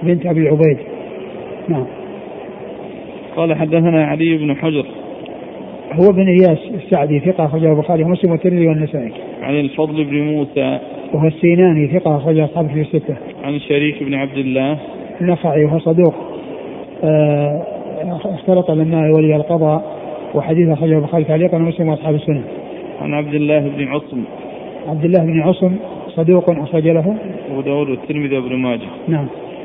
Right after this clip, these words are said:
Speaker 2: عن ابن عمر.
Speaker 1: نعم.
Speaker 2: قال: "حدثنا أبو داود سليمان بن سلم البلخي".
Speaker 1: وهو ثقة، أخرج له
Speaker 2: أبو داود والترمذي والنسائي.
Speaker 1: نعم.
Speaker 2: عن النضر بن شميل.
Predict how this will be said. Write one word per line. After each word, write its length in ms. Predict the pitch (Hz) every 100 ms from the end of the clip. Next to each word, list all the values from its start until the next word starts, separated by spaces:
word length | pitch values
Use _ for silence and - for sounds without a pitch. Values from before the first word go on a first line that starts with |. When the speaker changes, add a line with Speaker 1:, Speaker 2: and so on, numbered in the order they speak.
| -
Speaker 2:
عن 100 | 139
ابن 220 | 139 135 131
عمر. 440 | 123 131 139 143
Speaker 1:
نعم. 200 | 160 139 - - - - - -
Speaker 2:
قال: 380 | 135 147 147 147 - -
"حدثنا 580 | 135 143 143 143 143
أبو 200 | 143 143
داود 360 | 135 135 143 156 139
سليمان 440 | 147 139 139 147 143
بن 200 | 131 131 -
سلم 200 | 151 143
البلخي". 580 | 131 131 135 156 147 117 - - - - 160
Speaker 1:
وهو 240 | 147 143
ثقة، 560 | 139 165 151 160 175 160
أخرج 240 | 151 156
له 260 | 165 160 208 -
Speaker 2:
أبو 80 | 135
داود 320 | 135 139 147
والترمذي 480 | 135 135 147 143 139
والنسائي. 540 | 131 131 131 139 123 - -
Speaker 1:
نعم. 200 | 160 147
Speaker 2:
عن 80 | 143
النضر 360 | 143 147 143 143
بن 180 | 135 135 143
شميل. 500 | 139 139 139 135